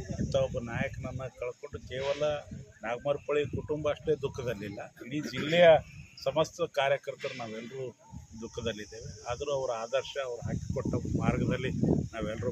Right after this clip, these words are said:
ಮುನ್ನಡೀತಾ ಇದ್ದೇವೆ. ಈ ಜಿಲ್ಲೆ ಒಳ್ಳೆ ಮಾಡೋ ಸಲುವಾಗಿ ಉಮಾಕಾಂತ್ ನಾಗಮಾರ್ಪಳ್ಳಿಜಿಯವರು, ಸೂರ್ಯಕಾಂತ್ ನಾಗಮಾರ್ಪಳ್ಳಿಜಿಯವರು, ನಾವು ಸೇರಿದಂತೆ ಎಲ್ಲರೂ ಶ್ರಮ ವಹಿಸ್ತಾ ಇದ್ದೇವೆ.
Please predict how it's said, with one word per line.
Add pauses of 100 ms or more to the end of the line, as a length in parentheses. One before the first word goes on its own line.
ಮುನ್ನಡೀತಾ
ಇದ್ದೇವೆ. (400)
ಈ
ಜಿಲ್ಲೆ (120)
ಒಳ್ಳೆ (120)
ಮಾಡೋ
ಸಲುವಾಗಿ
ಉಮಾಕಾಂತ್
ನಾಗಮಾರ್ಪಳ್ಳಿಜಿಯವರು, (120)
ಸೂರ್ಯಕಾಂತ್
ನಾಗಮಾರ್ಪಳ್ಳಿಜಿಯವರು, (200)
ನಾವು (120)
ಸೇರಿದಂತೆ (480)
ಎಲ್ಲರೂ (140)
ಶ್ರಮ (120)
ವಹಿಸ್ತಾ
ಇದ್ದೇವೆ.